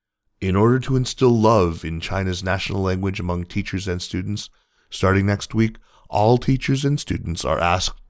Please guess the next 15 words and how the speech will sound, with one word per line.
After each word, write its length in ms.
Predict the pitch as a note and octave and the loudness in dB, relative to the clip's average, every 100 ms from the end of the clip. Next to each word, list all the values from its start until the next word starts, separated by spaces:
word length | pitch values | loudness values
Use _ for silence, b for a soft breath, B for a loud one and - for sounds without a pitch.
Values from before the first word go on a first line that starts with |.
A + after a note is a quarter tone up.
| - | -14
to 100 | - | -10
speak 400 | - G2+ G2 - b | -4 -2 -2 -4 b
standard 500 | - - F#2+ G2 G2 | -16 -4 0 0 0
Mandarin 460 | F2+ E2+ E2 E2+ D#2 | -2 -4 -2 -4 -6
on 160 | E2 E2 | -6 -8
campus 540 | - E2 - D#2+ - b b b | -8 -8 -8 -8 -10 b b b
and 400 | - F2 F2 - - | -6 -4 -4 -8 -10
to 120 | F#2 | -8
not 420 | D#2+ F2 G2+ - | -2 0 0 0
use 300 | F#2 F#2+ F2+ | 0 2 2
dialects, 800 | F#2 F2 F#2+ G2+ G#2 - - - _ _ _ | 0 2 2 0 -4 -6 -12 -14 _ _ _
non-standard 640 | F#2+ F2+ G2+ - G#2 G2+ G#2+ | 0 2 2 0 0 0 -4
pronunciation, 800 | - G2+ G#2 G#2+ F2 E2 E2 E2 | -2 -2 0 0 0 -2 -4 -4
or 200 | D2 F2 | -2 -2
intonation. 680 | F2+ - F#2 F2 - - | -4 -4 -4 -4 -6 -12